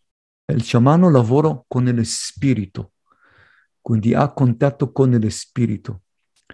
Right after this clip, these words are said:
lavora con i differenti livelli dello spirito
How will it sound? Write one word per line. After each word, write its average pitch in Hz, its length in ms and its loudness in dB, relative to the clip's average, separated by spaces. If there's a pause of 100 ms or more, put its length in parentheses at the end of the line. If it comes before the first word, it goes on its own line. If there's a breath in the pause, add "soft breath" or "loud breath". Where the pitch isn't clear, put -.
(600 soft breath)
lavora 131 720 2 (540)
con 117 400 2 (160)
i 120 60 -2
differenti 123 640 0
livelli 120 440 2
dello 107 220 -2
spirito 101 640 -8